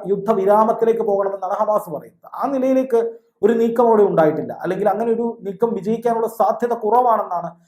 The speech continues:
ഏറ്റവും ഒടുവിൽ വരുന്ന റിപ്പോർട്ടുകൾ, ആ, പറയുന്നത്. അപ്പോ സ്വാഭാവികമായിട്ട് യുദ്ധം നീളും. ഇങ്ങനെ യുദ്ധം നീളുമ്പോൾ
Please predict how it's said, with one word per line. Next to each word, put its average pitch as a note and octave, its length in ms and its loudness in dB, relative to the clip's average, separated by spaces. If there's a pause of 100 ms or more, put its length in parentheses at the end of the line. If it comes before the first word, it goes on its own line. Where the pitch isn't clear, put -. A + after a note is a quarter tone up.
(140)
ഏറ്റവും B3+ 340 0
ഒടുവിൽ A3+ 260 2
വരുന്ന G3+ 240 -2
റിപ്പോർട്ടുകൾ, G3+ 580 -2 (120)
ആ, F3+ 160 -2 (260)
പറയുന്നത്. F3+ 420 0
അപ്പോ - 360 -6 (240)
സ്വാഭാവികമായിട്ട് B3 760 4
യുദ്ധം A3 400 -2
നീളും. C3+ 280 -6
ഇങ്ങനെ F3+ 200 -4
യുദ്ധം A#3 380 -2
നീളുമ്പോൾ A#3 580 0